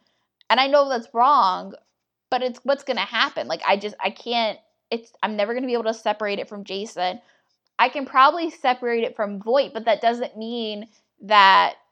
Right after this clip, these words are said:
just because of who the character Voight is, doesn't mean I'm g-, not gonna wonder, you know, what other shady things Voight's done in his past. Um, not that I already don't wonder that, but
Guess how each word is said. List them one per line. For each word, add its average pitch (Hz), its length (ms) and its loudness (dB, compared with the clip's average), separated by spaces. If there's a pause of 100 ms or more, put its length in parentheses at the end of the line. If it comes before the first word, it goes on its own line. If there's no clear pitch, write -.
just 220 180 -12
because 226 220 -8
of 208 140 -6
who 220 580 -12
the 196 80 -4
character 240 500 -4
Voight 202 320 0
is, 190 460 0 (800)
doesn't 220 300 -2
mean 233 160 -6
I'm 220 180 -6
g-, 214 140 -4
not 208 240 2
gonna 202 180 0
wonder, 190 800 0
you 202 100 -6
know, 180 480 -2 (600)
what 214 240 0
other 220 340 0
shady 208 480 -6
things 202 320 -10
Voight's 196 300 -8
done 185 220 -2
in 185 60 -12
his 175 120 -12
past. - 760 -2 (460)
Um, 147 260 -4
not 180 160 0
that 185 140 -4
I 175 140 0
already 170 200 -4
don't 170 300 -6
wonder 131 280 -10
that, 156 380 -2
but 156 300 -2